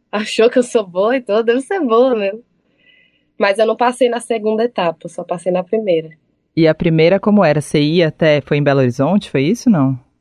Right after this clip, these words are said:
Speaker 1: A primeira etapa é uma etapa de vídeo, eles selecionam por vídeo. Aí depois você vai num hotel, no meu caso eu fui num hotel,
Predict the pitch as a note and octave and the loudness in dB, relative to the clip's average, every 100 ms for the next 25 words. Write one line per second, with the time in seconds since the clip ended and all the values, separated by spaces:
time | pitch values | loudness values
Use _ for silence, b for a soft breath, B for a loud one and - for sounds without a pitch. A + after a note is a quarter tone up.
0 | _ G#3+ B3+ C#4+ C4 A3 G#3+ - A3 A3+ | _ -2 0 0 2 0 0 0 0 0
1 | A3 G#3+ G#3+ - A3+ A#3+ B3 F#3+ F3+ E3 | 0 0 -2 -2 -2 -2 -2 -4 -6 -2
2 | E3 F3 F3+ G3 G3+ G#3 F#3+ F#3 G3 A#3+ | 0 0 -2 0 0 -2 0 0 0 0
3 | B3 F#3+ E3+ D#3+ D#3+ E3+ F3 G3 G3 G3 | 0 0 -4 -4 -4 -2 -2 -4 -8 -4
4 | A3+ G3+ F#3+ G3 A3 B3+ _ _ - G3 | -6 -4 0 0 2 -2 _ _ -2 0
5 | G3+ G3 - F3+ F3+ G3+ G3 F3 - F#3 | 2 2 2 2 4 2 -2 -4 -4 0
6 | F#3 G3+ G3+ G3+ F#3 G#3 - G#3 A3+ B3 | 2 2 2 0 0 -2 0 2 2 0
7 | - D#3+ | 0 0